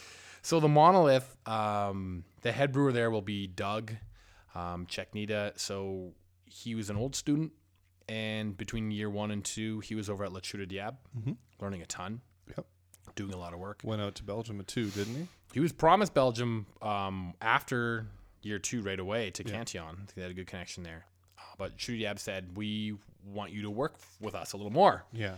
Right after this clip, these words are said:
Speaker 1: Um, and then they kinda needed him, and he wanted to work with them. So he forego, you know, he p-, put aside the chance to work at Cantillon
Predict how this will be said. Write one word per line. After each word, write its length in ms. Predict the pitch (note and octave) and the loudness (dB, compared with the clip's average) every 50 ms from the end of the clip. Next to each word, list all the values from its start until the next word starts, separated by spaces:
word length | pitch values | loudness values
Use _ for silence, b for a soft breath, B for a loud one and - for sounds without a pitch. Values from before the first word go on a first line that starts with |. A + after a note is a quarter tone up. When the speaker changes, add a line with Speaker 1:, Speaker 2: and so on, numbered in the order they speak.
| - - - | -10 -12 -8
Speaker 1:
Um, 560 | G#2 F#2+ F#2 F#2 F2+ F2+ F2 F2 E2+ E2+ E2+ - | -6 -4 -4 -4 -4 -6 -8 -8 -10 -12 -12 -12
and 160 | G2+ G2+ G2 | -12 -10 -10
then 160 | G2 F#2+ G2 | -8 -8 -8
they 120 | G2 G2 F#2 | -8 -8 -8
kinda 200 | - G#2 F#2+ F#2+ | -8 -8 -6 -4
needed 200 | G2 G#2+ A#2 A#2 | -4 -4 -2 0
him, 180 | A#2+ A#2 A#2 A#2 | 0 0 0 0
and 80 | G2+ F2+ | -2 -2
he 80 | G2 G2+ | -4 -4
wanted 260 | F#2+ F#2 F2+ F#2 - | -2 -2 -2 -4 -4
to 80 | - F#2+ | -6 -6
work 140 | F#2+ - - | -8 -6 -6
with 80 | F#2 | -8
them. 160 | F2+ F#2 F2+ - | -8 -6 -8 -6
So 300 | - G2+ F#2 F#2 F#2 F2+ | -6 -6 -6 -6 -6 -8
he 200 | - - A#2 A2 | -6 -6 -6 -4
forego, 760 | - - A#2+ A2 G#2 A#2 B2+ C3 B2 A#2 A2 G#2+ A2 A2+ A2 - | -2 0 0 0 2 2 2 4 4 4 2 0 -2 -4 -6 -8
you 80 | A2 G#2+ | -6 -6
know, 120 | G2+ G#2 | -4 -2
he 120 | G#2 A2+ | -4 -4
p-, 140 | G#2 - - - _ - - - _ | -6 -8 -12 -20 _ -20 -20 -18 _
put 220 | - - - F#3+ G#3 | 0 4 8 8 8
aside 580 | F#3 - - - E3 D3+ D3 C#3+ C#3+ C#3+ C#3 | 8 8 8 8 8 8 10 8 8 8 6
the 80 | B2 A#2 | 2 0
chance 320 | - - - A#2+ A2 G#2+ - | 0 0 0 0 0 0 -2
to 80 | - G#2+ | -2 -4
work 120 | G#2 F#2+ | -4 -4
at 80 | G2 F2+ | -4 -8
Cantillon 680 | - - A2+ A2+ A#2 A2 - G#2+ F2+ D#2+ D2+ D2 D#2 E2+ | -6 -2 -2 -2 0 -2 -2 -4 -4 -6 -8 -12 -14 -18